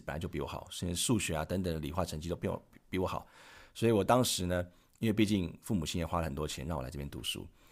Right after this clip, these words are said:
那所以我就是要 push 自己，去挑战自己，不管怎么样，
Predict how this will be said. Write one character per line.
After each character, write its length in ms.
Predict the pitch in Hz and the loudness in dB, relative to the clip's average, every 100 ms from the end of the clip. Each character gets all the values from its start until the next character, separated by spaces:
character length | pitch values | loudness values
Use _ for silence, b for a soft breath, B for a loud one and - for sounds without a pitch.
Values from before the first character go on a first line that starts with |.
| B B - | B B -4
那 160 | 90 | -2
所 100 | 87 | 0
以 60 | 95 | 0
我 80 | 76 | 0
就 100 | 85 | 0
是 120 | 87 | 0
要 100 | 78 | 0
push 320 | - 113 85 | 0 0 -2
自 100 | 85 | -6
己， 140 | 80 - | -6 -6
去 140 | 90 | -6
挑 180 | 73 73 | -4 -4
战 140 | 92 | -2
自 100 | 92 | -2
己， 160 | 82 57 - | -4 -6 -4
不 80 | |
管 160 | 110 101 | 2 2
怎 100 | 80 | 2
么 60 | 80 | 2
样， 220 | 85 | 0